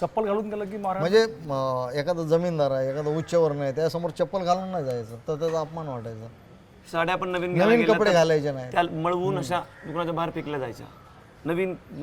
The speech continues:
Speaker 3: घालण्याचा
Speaker 2: नवीन
Speaker 3: अधिकार
Speaker 2: घालायचं
Speaker 3: नाही.
Speaker 2: नाही कपडे.
Speaker 3: मनुस्मृतीनुसार.
Speaker 2: आता कसं दिसण्यात येत नाही, पण ते आहे. हजारो वर्ष गुलामी. मी सांगितलं ना आता बोलताना की,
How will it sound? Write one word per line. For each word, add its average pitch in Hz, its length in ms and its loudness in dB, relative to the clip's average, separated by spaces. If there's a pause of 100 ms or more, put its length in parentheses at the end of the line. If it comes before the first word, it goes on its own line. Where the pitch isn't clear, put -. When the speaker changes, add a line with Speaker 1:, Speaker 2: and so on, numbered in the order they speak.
Speaker 3:
घालण्याचा 147 320 -4
Speaker 2:
नवीन 180 120 4
Speaker 3:
अधिकार 226 200 4
Speaker 2:
घालायचं 175 320 4
Speaker 3:
नाही. 143 120 -4
Speaker 2:
नाही 117 120 -8
कपडे. 117 140 -8
Speaker 3:
मनुस्मृतीनुसार. 151 760 0 (1200)
Speaker 2:
आता 185 180 4
कसं 220 360 2
दिसण्यात 220 400 0
येत 175 160 0
नाही, 120 240 -10 (840)
पण 185 200 0
ते 170 60 2
आहे. 110 220 -2 (880)
हजारो 233 260 4
वर्ष 233 200 4
गुलामी. 190 380 2
मी 180 200 -2
सांगितलं 202 380 -2
ना 190 60 0
आता 156 280 0
बोलताना 143 440 -4
की, 156 200 -6